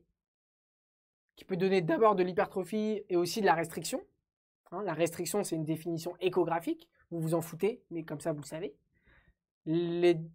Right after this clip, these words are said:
les, ça peut aussi toucher les oreillettes, avec une dilatation bilatriale. Le risque, c'est la F A,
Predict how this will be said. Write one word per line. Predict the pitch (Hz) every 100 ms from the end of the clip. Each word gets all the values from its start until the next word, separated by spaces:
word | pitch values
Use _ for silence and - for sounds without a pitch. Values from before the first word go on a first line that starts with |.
| -
les, | 175 170 165 165 165 160
ça | 156
peut | 175
aussi | 190 -
toucher | - 202 226 208
les | 180 165
oreillettes, | 175 214 381 -
avec | 175 160 160
une | 165
dilatation | 165 170 175 165 180
bilatriale. | 165 160 160 165 175 170
Le | 151
risque, | 170 180 -
c'est | -
la | 156 160
F | 160
A, | -